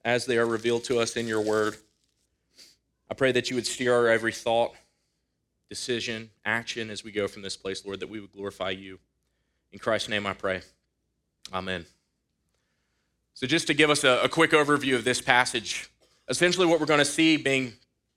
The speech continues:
taught to us this morning through Paul's writing is that we have two specific, unique benefits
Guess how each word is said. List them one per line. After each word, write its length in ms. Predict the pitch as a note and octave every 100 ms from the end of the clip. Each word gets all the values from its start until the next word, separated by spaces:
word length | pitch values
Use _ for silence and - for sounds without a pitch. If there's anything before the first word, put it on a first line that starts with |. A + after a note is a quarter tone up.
| -
taught 240 | E3+ D#3
to 140 | - D3
us 140 | C3+
this 180 | C#3 C3
morning 300 | C3+ C3+ B2+
through 160 | C3+ B2+
Paul's 480 | D3 C3+ C3 - - _ _ _ B2+
writing 420 | C3+ C#3 C#3 A#2+
is 160 | A#2+
that 300 | D3 B2 -
we 120 | C#3+ E3+
have 180 | C3+
two 480 | - G3 G3 G#3 G3 - _
specific, 920 | - - D#3+ - - F3+ - A2 - _ _ _ _
unique 720 | C#3 D#3+ D#3+ E3 F#3+ - - B2+
benefits 760 | D3+ D#3 C#3 C3 A#2+ - -